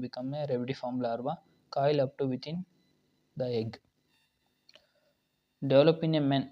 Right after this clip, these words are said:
revidiform larva is actively motile, penetrate to the intestinal mucosa, portal vein, liver, hepatic vein, interior vena cava,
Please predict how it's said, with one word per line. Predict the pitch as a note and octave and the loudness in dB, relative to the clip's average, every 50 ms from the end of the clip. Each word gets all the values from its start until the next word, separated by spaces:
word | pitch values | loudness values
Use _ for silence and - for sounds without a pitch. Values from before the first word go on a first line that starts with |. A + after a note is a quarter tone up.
| - - | -4 -2
revidiform | C#3 B2+ C3 C#3 D#3 D3+ - D#3+ D#3 D#3 D3+ | 0 0 2 0 0 -2 -2 -2 0 0 2
larva | D3 C#3 C#3 C#3 C#3 D3 D3 C#3+ | 4 4 6 6 6 6 6 6
is | D3 C#3 C#3 - - D3 C3+ | 6 4 0 -2 -2 0 2
actively | B2 B2 C3+ C3+ - - D3 D3 D3 D3 D3 | 2 2 0 -2 -2 0 0 2 2 2 2
motile, | C#3+ C3 B2+ C3+ - C#3 B2+ A2+ - - _ _ _ | 2 0 0 2 2 2 2 0 -2 -8 _ _ _
penetrate | - C3 C#3 C#3+ C#3+ C#3+ D#3 D#3 D#3 D3+ | -2 0 2 2 2 2 4 4 4 2
to | D#3 C#3+ | 2 0
the | C#3+ D3+ D3+ | 2 2 2
intestinal | C#3+ C#3 C#3 C#3+ D#3 D#3 - - D3 D3 C#3+ C#3+ C#3 | 2 0 0 2 2 2 2 0 -2 0 0 2 2
mucosa, | C3+ C3 B2+ - - - - - D#3 D#3 - - _ _ _ _ _ _ _ _ - | 2 2 2 0 -2 -2 -2 -2 -4 -6 -6 -8 _ _ _ _ _ _ _ _ -2
portal | C3+ C3 C3+ - C3 B2 | -2 0 0 0 0 0
vein, | A#2+ A#2+ B2+ D3 F3 - - _ _ _ - | 0 0 0 -2 -2 -6 -10 _ _ _ 0
liver, | B2+ B2+ B2 B2 C3 C#3+ - - - - | 2 4 4 6 4 4 2 0 -10 -12
hepatic | - B2+ - C#3+ C3+ C3 - C3 B2 - | -12 -2 2 4 4 4 2 0 -4 -4
vein, | - C3+ D#3 E3 E3 - - | -4 -4 -4 -6 -8 -8 -6
interior | C#3 C3 B2+ - C3+ B2+ B2 B2+ B2 B2 | -6 -4 -2 0 0 0 0 0 -2 -2
vena | A#2+ A#2+ A#2 A#2+ A#2+ - | -2 -4 -6 -8 -10 -10
cava, | - A#2+ A#2+ B2 C#3+ | -8 -6 -2 -2 -2